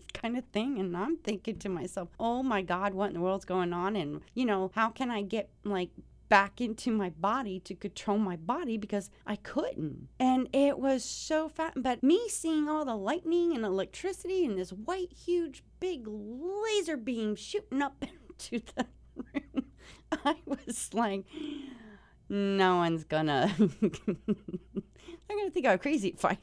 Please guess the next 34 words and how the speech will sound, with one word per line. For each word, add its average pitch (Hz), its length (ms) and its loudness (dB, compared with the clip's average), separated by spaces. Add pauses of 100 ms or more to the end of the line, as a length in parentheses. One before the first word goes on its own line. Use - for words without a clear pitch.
(160)
explain 185 640 -4
this, 226 320 0
but, - 320 0
you 415 140 -2
know, 427 160 2
right 381 180 0
now 403 180 4
I 339 120 2
really 311 260 2
don't 190 200 0
care." - 380 2 (420)
It 277 280 4
was 262 180 -2
an 240 100 -2
experience, - 800 -8 (240)
and 320 160 2
I 320 80 2
can't 311 320 -4
deny 302 380 -2
that. 175 260 -4
I 294 140 4
had 226 340 -4
this 247 180 -6
experience. - 840 -2 (200)
So 254 640 0 (200)
then, 294 640 2 (100)
you 302 140 4
know, 247 300 0 (280)
I'm 208 120 2
trying 247 280 -4
to 240 80 -6
think. 202 400 -4 (260)
I 254 120 4
was 277 260 0